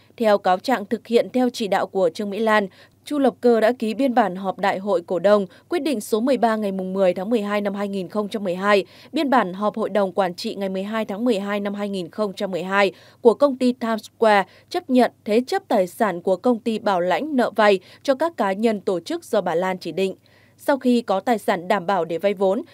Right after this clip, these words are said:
Trương Mỹ Lan đã chỉ đạo các cá nhân tại ngân hàng S C B, tập đoàn Vạn Thịnh Phát và công ty Times Square lập các hồ sơ vay vốn khống,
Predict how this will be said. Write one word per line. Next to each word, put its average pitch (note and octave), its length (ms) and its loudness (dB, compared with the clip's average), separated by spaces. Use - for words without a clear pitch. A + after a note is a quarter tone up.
Trương D#4 160 -4
Mỹ D4 120 -2
Lan C#4 240 0
đã A3 180 -2
chỉ A#3+ 180 -4
đạo F3+ 260 0
các E4+ 260 -4
cá F#3+ 160 0
nhân G#3 280 -4
tại D3 120 -2
ngân G3+ 200 -6
hàng G3 160 -8
S C#4 120 -6
C G3+ 80 -4
B, G3+ 60 2
tập C4 120 2
đoàn G#3+ 300 4
Vạn G#3 180 0
Thịnh F#3 160 -8
Phát F4+ 320 -2
và G3 100 -2
công G#3 240 -4
ty G#3+ 120 -4
Times G#3 280 -6
Square G3+ 300 4
lập A#3 300 6
các F#4 160 0
hồ G#3+ 220 0
sơ A3 240 -2
vay G#3 160 0
vốn F#3 240 0
khống, G#3 320 2